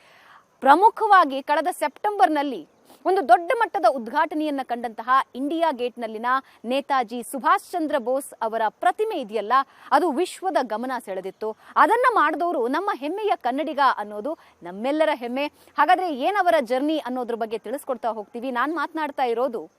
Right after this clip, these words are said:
ಬೇರೆ ಯಾರ ಬಗ್ಗೆನೂ ಅಲ್ಲ, ಈಗಾಗಲೇ ಆದಿಗುರು ಶಂಕರಾಚಾರ್ಯರ ಪ್ರತಿಮೆಯನ್ನ ಕೇದಾರನಾಥದಲ್ಲಿ ಪ್ರತಿಷ್ಠಾಪಿಸಿದ ಹಾಗೂ ನೇತಾಜಿ ಸುಭಾಷ್ ಚಂದ್ರ ಬೋಸ್ ಅವರ ಪ್ರತಿಮೆಗೆ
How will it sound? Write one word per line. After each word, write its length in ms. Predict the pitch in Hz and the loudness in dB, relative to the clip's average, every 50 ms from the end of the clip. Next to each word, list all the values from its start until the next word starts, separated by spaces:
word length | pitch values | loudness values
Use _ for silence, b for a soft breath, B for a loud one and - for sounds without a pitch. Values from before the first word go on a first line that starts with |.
| b b b b _ - | b b b b _ -12
ಬೇರೆ 160 | 190 185 175 | -10 -8 0
ಯಾರ 220 | 180 196 254 330 | 4 4 4 4
ಬಗ್ಗೆನೂ 380 | 302 302 294 254 311 311 285 277 | 4 0 -2 -4 -4 -4 -4 -4
ಅಲ್ಲ, 220 | 240 208 214 233 254 247 | -4 -4 -2 0 0 0
ಈಗಾಗಲೇ 540 | 220 208 214 233 269 277 311 277 202 165 180 b b b b b b b b b b b b - | 0 0 0 0 0 0 0 -4 -4 -4 -6 b b b b b b b b b b b b 8
ಆದಿಗುರು 440 | 269 339 370 440 440 370 427 440 | 10 10 10 8 4 2 0 0
ಶಂಕರಾಚಾರ್ಯರ 840 | 427 - - 302 320 320 403 403 403 403 - 427 349 339 320 330 320 320 311 294 - - _ _ _ | 0 0 -2 -2 -2 0 2 2 2 2 2 2 0 2 2 2 4 4 4 4 2 -2 _ _ _
ಪ್ರತಿಮೆಯನ್ನ 640 | - 285 285 - 359 381 381 359 320 285 254 196 160 85 - _ _ - | -4 -4 -4 -2 -4 -2 -2 -2 -2 -2 -2 -4 -8 -12 -14 _ _ -6
ಕೇದಾರನಾಥದಲ್ಲಿ 960 | 247 262 285 330 359 359 349 330 320 302 294 - 240 285 277 277 277 247 247 b b b b b | -4 0 4 4 4 4 4 2 0 0 -2 -2 -4 -4 -4 -2 -4 -6 -6 b b b b b
ಪ್ರತಿಷ್ಠಾಪಿಸಿದ 760 | 233 254 - 349 320 - - 269 254 - 254 - - 220 277 294 320 - _ _ - | -8 -6 -6 -6 -6 -2 -2 -2 -2 -2 -6 -10 -4 0 0 0 0 -2 _ _ 2
ಹಾಗೂ 280 | 269 277 294 269 277 247 | 2 2 2 0 -2 -4
ನೇತಾಜಿ 420 | 247 254 240 294 294 254 269 285 | -4 -4 -2 -2 -2 -2 -4 -8
ಸುಭಾಷ್ 420 | - - 226 214 277 349 - - | -10 -6 -2 0 0 0 0 -4
ಚಂದ್ರ 220 | - 359 339 320 330 | -4 -4 -2 -2 -2
ಬೋಸ್ 320 | 285 262 294 294 285 - - - | -2 0 -2 -2 -4 -6 -6 -4
ಅವರ 200 | 247 247 254 254 240 | -4 -2 0 0 0
ಪ್ರತಿಮೆಗೆ 760 | 226 - - 262 269 277 254 330 302 311 294 240 285 285 269 | -2 -2 -6 -6 -6 -4 -4 -4 -4 -4 -2 0 2 2 2